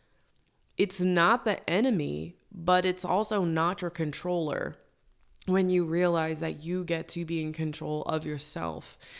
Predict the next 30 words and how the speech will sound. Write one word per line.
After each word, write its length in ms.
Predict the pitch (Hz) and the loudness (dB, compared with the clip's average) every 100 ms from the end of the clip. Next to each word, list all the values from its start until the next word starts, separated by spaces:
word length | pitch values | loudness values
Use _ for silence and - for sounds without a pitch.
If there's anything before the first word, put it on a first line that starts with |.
| - - | -20 -2
And 160 | 190 196 | 2 4
you 80 | 208 | 6
have 260 | 196 196 | 6 4
to, 480 | 208 202 190 180 165 | 2 2 4 2 0
yes, 300 | 185 190 175 | 2 2 2
there's 320 | 180 180 175 | 2 0 0
discernment, 480 | - 170 - 180 165 | -4 -2 2 2 2
'cause 140 | 175 170 | 0 -2
I 60 | |
hear 180 | 165 175 | 0 0
somebody 280 | - 170 160 | -2 -4 -4
saying, 260 | 170 165 | -2 -2
like, 180 | 156 147 | -2 -2
"Well, 260 | 156 151 - | -2 -2 -4
I 20 | 151 | -6
mean, 160 | 151 139 | -6 -4
that 120 | 147 | 0
doesn't 220 | 196 180 | 0 0
make 120 | 147 | -2
sense. 220 | - 160 | -2 -2
I 100 | 160 | 0
am 260 | 156 180 185 | 2 4 2
that." 260 | 139 - - - - - _ _ | -2 -6 -12 -20 -20 -20 _ _
No, 220 | - 185 156 | -2 0 4
it's 300 | 196 196 - | 2 2 -4
your, 200 | - 165 - 170 151 | -10 -10 -12 -14 -10
your 160 | 156 233 | 0 2
brain, 480 | 190 156 160 208 240 | 4 4 6 4 2
your 140 | 170 - | 0 0
ego, 800 | 208 190 214 220 247 254 254 | -2 0 0 2 2 2 0